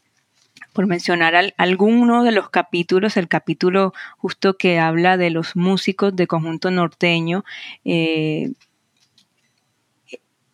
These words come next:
en relación con el bajo sexto. Y aquí esto lo aborda el investigador Ramiro Godina, Valerio,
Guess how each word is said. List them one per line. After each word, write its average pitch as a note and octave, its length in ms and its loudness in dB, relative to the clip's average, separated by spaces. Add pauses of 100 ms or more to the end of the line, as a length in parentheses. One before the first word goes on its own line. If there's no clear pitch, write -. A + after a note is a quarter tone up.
(1160)
en G3 160 -2
relación G3+ 840 2
con F3 260 -2
el E3 100 -4
bajo E3 320 -2
sexto. - 600 -2 (680)
Y F3 400 0
aquí F3+ 640 -2 (580)
esto G3 320 -2
lo G3 80 4
aborda F#3+ 800 2
el E3+ 200 -2
investigador E3 600 -2
Ramiro F3 400 0
Godina, G#3 640 0
Valerio, F#3 600 0